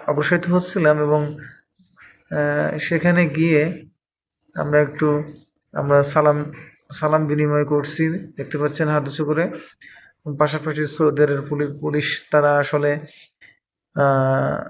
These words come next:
যে ফিল্মগুলো দেখতে পাচ্ছেন এখানে অনেকে চুমু খায়, তো আসলে তারা চুমু খাইতে দিতে চায় না, কারণ, উম, তারা ভাবে যে চুমু করা শিরকের কাজ।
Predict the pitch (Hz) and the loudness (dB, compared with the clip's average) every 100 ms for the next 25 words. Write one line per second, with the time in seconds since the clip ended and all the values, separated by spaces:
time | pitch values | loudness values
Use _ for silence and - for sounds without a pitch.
0 | - _ - 147 147 156 151 151 156 143 | -16 _ -12 -2 0 0 2 2 2 0
1 | 151 156 156 147 147 147 147 143 147 151 | 0 -2 0 0 2 2 2 2 0 -2
2 | 143 143 151 147 151 143 139 135 147 143 | -2 0 -2 0 2 4 2 2 -2 2
3 | 143 139 147 139 147 135 143 135 131 - | 0 0 -2 -2 -2 0 0 0 -6 -6
4 | - 160 139 131 135 135 135 - _ _ | -2 0 0 0 0 0 -6 -18 _ _
5 | _ - _ _ 139 135 131 143 151 151 | _ -20 _ _ -12 -10 -4 0 2 0
6 | 160 165 151 139 151 143 143 143 - 143 | -2 0 0 0 -4 -2 0 0 0 0
7 | 139 147 139 151 | 0 0 0 0